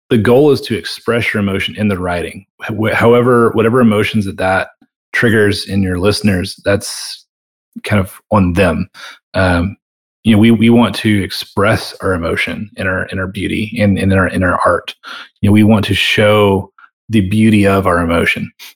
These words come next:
Um, we don't want to manipulate the emotion on, uh, on other people. Um, so some, some key points that I want to just kind of go over real quick.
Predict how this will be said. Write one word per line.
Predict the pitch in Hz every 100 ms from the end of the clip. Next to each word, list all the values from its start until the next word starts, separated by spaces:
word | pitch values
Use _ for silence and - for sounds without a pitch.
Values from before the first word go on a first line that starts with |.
| _
Um, | 95 95 85 95 - _ _ _ _ _ _ -
we | 113
don't | 104
want | 95 92
to |
manipulate | 101 98 101 95 98 87
the | 95
emotion | 90 98 - 107 120 - _ -
on, | 95 92 90 _
uh, | 95
on | 85 107 98 95
other | 98 98
people. | - - - - - _ _ _ _ _ _ _ - - - -
Um, | 104 104 92 90 90 _ -
so | - 135
some, | - 127 123 120
some | - 120
key | 117 170
points | - 120 214 - - - - _ _ _ -
that | 107
I |
want | 104 104 92
to | - 98 95 92 101 _ _ -
just | -
kind | 98
of | 92 - - -
go | 110 92
over | 90 87
real | 90
quick. | 98 90 -